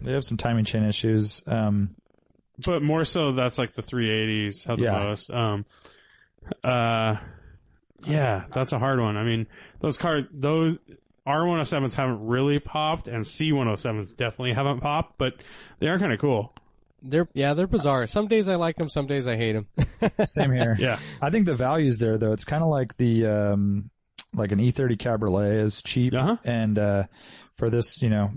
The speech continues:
Speaker 1: Roadsters are the more expensive ones. So you get this hardtop. They're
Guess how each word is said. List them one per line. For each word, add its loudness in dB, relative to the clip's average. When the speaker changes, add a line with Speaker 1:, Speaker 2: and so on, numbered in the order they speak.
Speaker 1:
Roadsters 0
are 2
the 2
more 2
expensive 0
ones. 0
So 0
you 0
get 0
this -2
hardtop. -2
They're 0